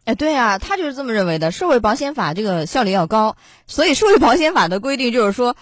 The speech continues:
你不能单单强调这个醉酒和职工死亡之间因果关系，是这个意思吧？哎，这话我就一直没看懂，我看了好几遍，啥意思？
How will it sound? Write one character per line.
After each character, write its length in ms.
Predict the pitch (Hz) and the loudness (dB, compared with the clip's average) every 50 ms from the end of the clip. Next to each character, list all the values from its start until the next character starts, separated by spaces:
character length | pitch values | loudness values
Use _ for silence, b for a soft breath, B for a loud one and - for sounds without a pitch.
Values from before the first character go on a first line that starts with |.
| b b b b b | b b b b b
你 140 | b 214 220 | b -2 -2
不 80 | 240 359 | 0 2
能 180 | 311 302 311 | 0 2 2
单 160 | 330 302 294 294 | 2 2 2 2
单 160 | 294 277 285 | 2 2 2
强 220 | - 285 185 196 | 0 -2 -2 0
调 160 | 226 226 208 | 2 0 0
这 60 | 208 226 | 2 0
个 100 | 208 202 | -2 -2
醉 220 | - 285 247 220 | 0 0 0 0
酒 200 | 190 190 160 147 | 0 -2 -2 -2
和 100 | 170 175 | -4 -4
职 160 | 170 - 220 | -4 -4 -2
工 160 | 220 247 240 | 0 0 0
死 160 | 233 - - 156 | 0 -2 -4 -4
亡 160 | 151 165 202 | -4 -4 -4
之 80 | 220 | -6
间 220 | 214 208 220 - - | -6 -6 -6 -6 -6
因 120 | 262 262 | -6 -2
果 140 | 226 180 151 | -2 -2 -2
关 260 | 147 165 185 233 262 | 0 -2 0 0 0
系， 300 | 269 - - 156 139 - - _ _ _ _ | -2 -2 -4 -6 -6 -8 -12 _ _ _ _
是 100 | - 269 | -6 -2
这 80 | 330 | -2
个 60 | 294 | 0
意 120 | 247 233 226 | 0 0 0
思 120 | 196 208 | 0 2
吧？ 160 | 185 170 B B B B B B - | 2 0 B B B B B B -8
哎， 80 | 311 | -6
这 220 | - - 466 370 330 | -2 0 2 2 2
话 200 | 370 370 320 269 | 4 4 4 4
我 120 | 208 185 | 4 2
就 100 | 185 240 | 2 2
一 140 | 233 381 302 | 2 0 2
直 160 | 247 277 247 | 2 0 0
没 100 | 233 254 | -2 -2
看 260 | 254 - - - 262 | -4 -2 -2 0 0
懂， 140 | 196 175 - | 0 -2 -2
我 80 | 160 202 | -4 -6
看 200 | - - 302 226 | -4 -2 -2 0
了 40 | |
好 140 | 226 214 240 | 0 0 -2
几 100 | 247 190 | -2 -4
遍， 240 | 147 196 208 180 165 | -4 -2 -2 -2 -2
啥 240 | - - 143 151 202 | -4 -4 -4 -2 -2
意 160 | 302 294 220 | 0 -2 -2
思？ 260 | - - - 147 131 | -2 -4 -8 -12 -12